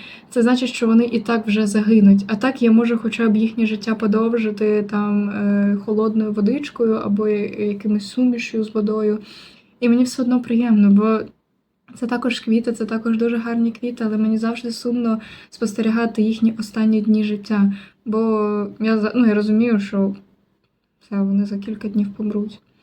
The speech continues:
Тому в мене немає <laughs> улюблених квітів, тому що вони всі гарні, вони всі пахнуть неймовірно, вони всі виглядають неймовірно.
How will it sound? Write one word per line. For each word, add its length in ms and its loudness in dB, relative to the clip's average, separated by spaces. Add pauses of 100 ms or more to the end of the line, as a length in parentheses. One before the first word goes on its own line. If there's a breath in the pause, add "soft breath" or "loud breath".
(120)
Тому 200 4
в 80 4
мене 180 6
немає 540 4
<laughs> 80 -6
улюблених 500 4
квітів, 500 0 (280 loud breath)
тому 120 2
що 180 -4
вони 140 6
всі 260 -2
гарні, 440 6
вони 200 4
всі 240 -6 (120)
пахнуть 460 -2
неймовірно, 560 2
вони 140 0
всі 200 -4
виглядають 520 -2
неймовірно. 600 -2